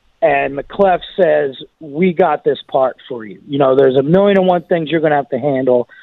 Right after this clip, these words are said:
a million and one emotions you're feeling. Don't worry about educating your children. We're gonna establish the scholarship and, and, and, and be with these people." I mean, Krause, you saw in the room that night, it's family. It's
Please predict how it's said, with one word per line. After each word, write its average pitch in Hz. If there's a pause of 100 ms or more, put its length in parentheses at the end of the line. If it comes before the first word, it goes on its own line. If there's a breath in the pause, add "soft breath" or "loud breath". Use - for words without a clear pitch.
(220 loud breath)
a 123
million 196
and 185
one 175
emotions 156
you're 143
feeling. 139 (960 soft breath)
Don't 185
worry 175
about 151
educating 143
your 131
children. 143 (220)
We're 151
gonna 143
establish 135
the 131
scholarship 127
and, 113 (420 loud breath)
and, 131
and, 123 (120)
and 135
be 214
with 208
these 185
people." 170 (360 loud breath)
I 147
mean, 156
Krause, 202
you 196
saw 180
in 170
the 165
room 208
that 175
night, 175 (500 soft breath)
it's 156
family. 170 (220)
It's -